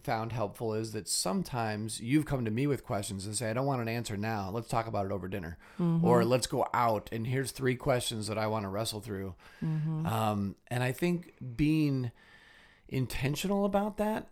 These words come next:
Speaker 1: and not just always off the cuff. And I do like being off the cuff. That's how I'm wired. Um, and I think there's been some times, some crucial times in our marriage when,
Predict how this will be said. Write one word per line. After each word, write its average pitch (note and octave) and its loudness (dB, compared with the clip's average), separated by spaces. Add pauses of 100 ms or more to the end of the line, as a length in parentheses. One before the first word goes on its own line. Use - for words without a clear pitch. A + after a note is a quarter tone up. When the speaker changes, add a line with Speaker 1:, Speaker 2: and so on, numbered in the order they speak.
Speaker 1:
and C3 2
not C3+ 2
just D3 2
always B2+ 6
off B2 4
the A#2 -8
cuff. B2 2
And A#2 -2
I A2+ 2
do B2+ 2
like B2 4
being B2 2
off A#2+ 0
the B2 -4
cuff. B2 2
That's A#2+ 2
how A#2+ 2
I'm A#2+ 2
wired. A#2 2 (200)
Um, G#2 -2 (160)
and A#2 -2 (540)
I A#2 0
think E3 2 (120)
there's C#3+ 2
been D#3+ 0
some C#3+ -4
times, E3+ 0
some - -4
crucial G#3 -4
times B2+ 0
in A#2+ -2
our G#2+ 0
marriage G#2+ 0
when, G#2 -2